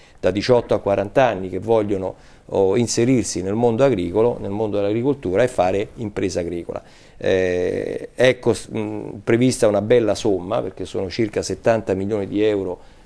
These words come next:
come importo base, più poi quello che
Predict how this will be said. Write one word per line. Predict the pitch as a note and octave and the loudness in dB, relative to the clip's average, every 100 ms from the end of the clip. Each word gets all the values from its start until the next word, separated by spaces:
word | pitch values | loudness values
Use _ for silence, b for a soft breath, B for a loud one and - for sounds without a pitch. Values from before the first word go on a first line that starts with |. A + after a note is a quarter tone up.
| b | b
come | - A2 G2+ | -2 0 0
importo | G2+ A2 G2+ A2 B2 B2 - B2 B2 | -2 -4 -2 4 4 2 0 0 2
base, | A2+ A#2+ A#2 A2 B2 C#3+ C#3+ B - | 4 2 2 0 2 0 -2 B -2
più | C3+ C3+ | 0 2
poi | A#2+ B2 A2+ | 4 4 2
quello | A2+ A2+ G2 | 2 2 0
che | A2+ A#2 | 0 -2